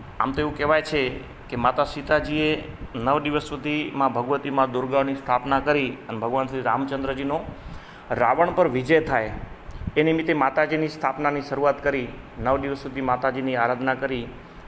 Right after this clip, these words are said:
અને ત્યારથી નવરાત્રિ પર્વ ચાલુ થયું. હોઈ શકે છે કદાચ એનાથી પણ પ્રાચીન કાળથી નવરાત્રિનું મહત્ત્વ હોય.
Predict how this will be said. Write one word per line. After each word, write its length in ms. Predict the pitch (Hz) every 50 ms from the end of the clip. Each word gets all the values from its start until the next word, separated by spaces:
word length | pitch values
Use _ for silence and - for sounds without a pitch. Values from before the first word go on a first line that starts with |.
| - -
અને 120 | 117 110
ત્યારથી 340 | 110 - 120 123 123 123 135
નવરાત્રિ 380 | 120 120 117 120 123 123 123 123 123
પર્વ 360 | - 120 117 117 117 113 113 123
ચાલુ 380 | - - - - 123 127 127
થયું. 300 | 120 - 120 113 107 107
હોઈ 100 | 120 156
શકે 260 | 147 - 180 - 190
છે 100 | 180 170
કદાચ 460 | 170 - - 160 156 156 156 - - -
એનાથી 320 | 143 147 151 147 156 147
પણ 280 | 143 - 143 139 139 135 - - - - - - - -
પ્રાચીન 340 | - - 127 127 - 143 131
કાળથી 300 | 127 131 131 127 - 139
નવરાત્રિનું 520 | 123 120 120 123 135 131 - 123 127 123 123
મહત્ત્વ 280 | 120 117 120 120 120
હોય. 220 | 113 113 120 110